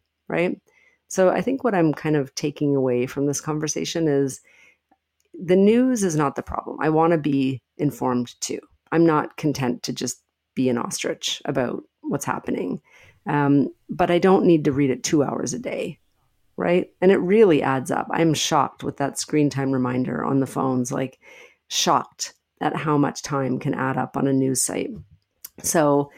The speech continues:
you know, I think setting just a boundary and just saying, "Okay, I'm, I've got half an hour for news, or fifteen minutes, or ten minutes." And, like, once you hit it, then you're done. That's,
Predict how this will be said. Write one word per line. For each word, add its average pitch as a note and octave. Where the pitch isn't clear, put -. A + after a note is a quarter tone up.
you F3
know, D3
I -
think A3
setting F3
just C#3
a D3
boundary D#3
and D#3
just C#3+
saying, D#3
"Okay, D#3+
I'm, C#3+
I've D#3
got D3+
half C#3+
an C#3+
hour B2+
for D#3
news, -
or D#3+
fifteen C#3+
minutes, -
or D3+
ten B2+
minutes." -
And, D3+
like, C#3+
once D#3
you B2+
hit D3+
it, G3
then C#3
you're B2+
done. G#3+
That's, A#3+